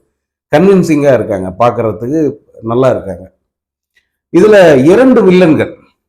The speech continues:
இரண்டு பேருமே வந்து அடிச்சவங்களை கொன்னுறண்டான்ற ஒரு கடுப்பு கலப்புற மாதிரியான வில்லன்கள் தான்.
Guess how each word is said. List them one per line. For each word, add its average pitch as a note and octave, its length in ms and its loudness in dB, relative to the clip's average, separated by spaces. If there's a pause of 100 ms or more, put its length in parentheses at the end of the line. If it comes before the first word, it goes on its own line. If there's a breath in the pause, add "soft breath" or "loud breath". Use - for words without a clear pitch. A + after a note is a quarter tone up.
(300)
இரண்டு A3 540 2
பேருமே G3 380 2
வந்து F3+ 300 0 (560)
அடிச்சவங்களை F3+ 600 0
கொன்னுறண்டான்ற D3+ 1000 0
ஒரு G#2+ 160 -8
கடுப்பு E3+ 380 -4
கலப்புற B2+ 320 -4
மாதிரியான A#2 640 -6
வில்லன்கள் G#2+ 460 -20
தான். F#2 100 -20